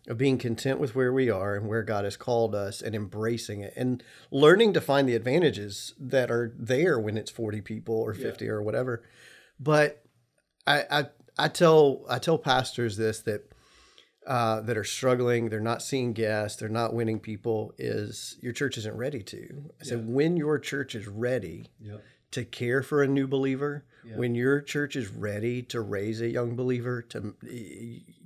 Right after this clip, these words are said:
Speaker 1: God will entrust them to you.
Speaker 2: Yeah.
Speaker 1: But I think when it comes to leadership in our organizations, we wanna be a church that's twice as big as we are, or,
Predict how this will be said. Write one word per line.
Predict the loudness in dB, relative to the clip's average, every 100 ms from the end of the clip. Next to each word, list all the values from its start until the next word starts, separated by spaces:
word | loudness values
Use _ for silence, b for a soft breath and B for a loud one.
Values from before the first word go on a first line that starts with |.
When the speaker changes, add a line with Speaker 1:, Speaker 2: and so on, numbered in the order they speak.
| -8
Speaker 1:
God | -4 -2
will | 0 2
entrust | 2 0 -4 -2
them | -6 -6
to | -8
you. | -8 -12 -14
Speaker 2:
Yeah. | -18 -18 B B B
Speaker 1:
But | 2 4 4 -2 _ _ _ _ _ _ -6
I | -4 -2
think | 2 2 4
when | 2
it | 2
comes | -2 -2
to | -2 -2
leadership | 0 -2 -4 -4
in | -4
our | -4
organizations, | -4 -6 -6 -8 -8 -8 -10 -14 _ _ _ _ _ _ _ _ -6
we | -4
wanna | -2
be | -2 -4
a |
church | -2 -6 -6 -8
that's | -10 -10
twice | -12 -10 -8
as | -8
big | -6 -6
as | -6
we | -8
are, | -6 -6 -6 B B B B B
or, | -4 -2 0 -4